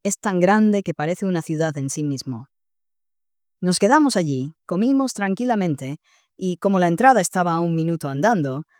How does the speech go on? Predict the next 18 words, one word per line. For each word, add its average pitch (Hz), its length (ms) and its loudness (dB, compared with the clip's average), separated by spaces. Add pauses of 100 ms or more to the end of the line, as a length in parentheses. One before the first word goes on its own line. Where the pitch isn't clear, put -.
(140)
dejamos 240 420 0
la 180 120 0
camper 196 340 -2
aparcada 175 480 -2
para 147 180 -4
que 160 140 -8
yo 208 100 0
pudiera 190 380 -2
quedarme 156 420 -4
vigilando. 139 680 -8 (760)
O 147 160 -4
eso 160 180 -2
creía 151 340 -2
mi 139 140 -4
papi. 131 360 -14 (1080)
Porque 180 240 0
la 170 100 4
verdad, 170 400 4